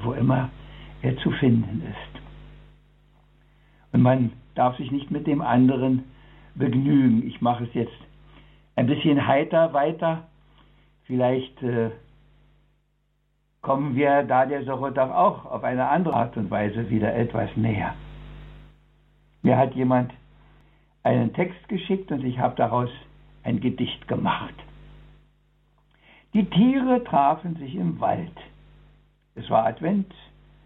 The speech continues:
und ziemlich kalt. Man sprach davon, bald wär's so weit und dies sei Vorbereitungszeit aufs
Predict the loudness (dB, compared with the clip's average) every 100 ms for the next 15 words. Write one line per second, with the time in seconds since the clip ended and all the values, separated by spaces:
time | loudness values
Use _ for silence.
0 | _ _ -12 -6 -2 0 0 -2 0 0
1 | 0 -6 -20 -20 -20 -20 _ _ _ _
2 | _ 0 0 -2 -4 2 4 4 0 -16
3 | -6 -6 -4 -2 0 -2 0 2 4 0
4 | -4 -2 -2 -4 -6 -2 0 2 2 2
5 | -2 -8 -8 -6 -6 -10 -8 -4 -2 -4
6 | -2 2 2 2 0 0 0 -2 -2 -2
7 | -2 -4 -4 0 2 2 -6 -20 -20 -20
8 | -20 -14 -2 -2